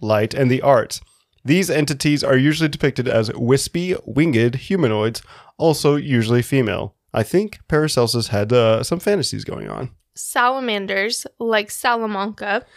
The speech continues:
Speaker 2: <laughs> the spirits of fire, they represent power, will, and intensity. They are usually depicted as lizards, wingless dragons,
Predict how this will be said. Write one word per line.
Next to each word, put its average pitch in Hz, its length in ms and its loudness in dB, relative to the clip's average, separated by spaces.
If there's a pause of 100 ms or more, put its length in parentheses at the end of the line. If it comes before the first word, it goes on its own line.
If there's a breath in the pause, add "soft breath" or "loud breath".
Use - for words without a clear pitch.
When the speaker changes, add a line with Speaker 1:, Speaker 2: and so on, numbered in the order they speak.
Speaker 2:
<laughs> - 180 -20
the 302 580 0
spirits 269 540 -2
of - 160 -6
fire, 202 580 0
they 214 160 0
represent 214 480 -2
power, 247 420 -2
will, 220 340 0
and 214 180 -6
intensity. 214 800 -6 (420 soft breath)
They 214 120 0
are 214 40 2
usually 233 400 -2
depicted 214 400 -12
as 196 180 -8
lizards, 254 720 -8
wingless 226 420 -8
dragons, 202 580 -6